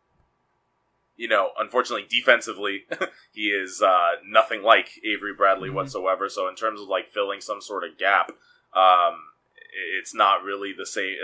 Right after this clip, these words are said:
Speaker 1: That's like a circle, cylindrical thing in a, a square hole or whatever. Um, but offensively, as we've said, you know, he could pack that punch. He could get hot real quick, kinda like a microwave type of player.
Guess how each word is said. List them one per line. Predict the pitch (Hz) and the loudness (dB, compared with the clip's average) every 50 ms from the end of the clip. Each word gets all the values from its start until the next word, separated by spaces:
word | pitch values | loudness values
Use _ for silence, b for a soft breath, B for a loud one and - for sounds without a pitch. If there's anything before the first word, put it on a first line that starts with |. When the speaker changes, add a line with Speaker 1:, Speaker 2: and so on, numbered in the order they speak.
| 98 | -4
Speaker 1:
That's | - 98 101 - | -2 -4 -2 -2
like | 110 98 - | -4 -4 -4
a | 92 90 | -6 -8
circle, | - - 101 92 - 107 98 92 92 92 90 - _ _ _ _ _ _ _ _ _ _ _ | -4 -4 -6 -4 -4 -4 -4 -2 -4 -4 -6 -10 _ _ _ _ _ _ _ _ _ _ _
cylindrical | - - 131 120 127 123 113 110 110 113 117 110 | -6 -6 -4 -2 -4 -6 -6 -12 -10 -8 -8 -6
thing | - - 113 113 110 107 | -2 -2 -2 -2 -2 -4
in | 107 101 | -4 -2
a, | 95 92 92 92 - 95 | -2 0 -2 -2 -4 -6
a | 92 | -10
square | - - - _ - 104 104 101 101 98 | -10 -12 -14 _ -4 0 0 0 0 0
hole | 98 101 98 92 90 | -2 -4 -4 -4 -6
or | 87 85 | -8 -8
whatever. | 85 87 85 85 82 73 73 76 b b b b b b b b - | -6 -4 -4 -4 -4 -4 -12 -14 b b b b b b b b 2
Um, | 98 98 95 95 92 92 90 90 90 _ - | 6 6 6 6 6 4 0 -2 -8 _ 4
but | 113 117 113 127 131 - | 4 8 10 10 8 8
offensively, | - 120 120 120 - 120 107 110 117 110 | 8 2 2 2 -4 -8 -4 -2 2 4
as | 107 107 101 | 4 2 2
we've | 98 104 98 | -2 -10 -8
said, | - - 110 92 - | 0 0 0 0 0
you | 92 | -4
know, | 90 87 - | -6 -6 -6
he | 107 104 - | -10 -10 -10
could | 113 104 - | -10 -8 0
pack | - 101 95 - _ | 2 2 2 2 _
that | - 95 92 - | 0 0 0 -2
punch. | - 98 90 90 - - | -2 -4 -4 -4 -6 -14
He | - - 98 | -12 -12 -12
could | - 110 101 | -10 -10 -2
get | 92 104 98 - | 0 0 0 0
hot | - 92 92 92 - | 0 2 2 2 2
real | 92 98 98 | 0 -8 -10
quick, | 92 _ - 90 90 90 - - | -10 _ -4 -4 -4 -4 -4 -8
kinda | 95 90 92 | -8 -4 -2
like | 90 90 - | -4 -4 -4
a | 92 | -6
microwave | 85 87 90 87 - - 92 90 90 90 90 87 _ _ B B B B B B B B | -4 -4 -4 -4 -4 -8 -8 -6 -4 -6 -6 -8 _ _ B B B B B B B B
type | - 143 123 - | 8 8 8 8
of | - - | 4 -6
player. | - 110 110 107 104 110 107 | 2 6 6 8 8 8 6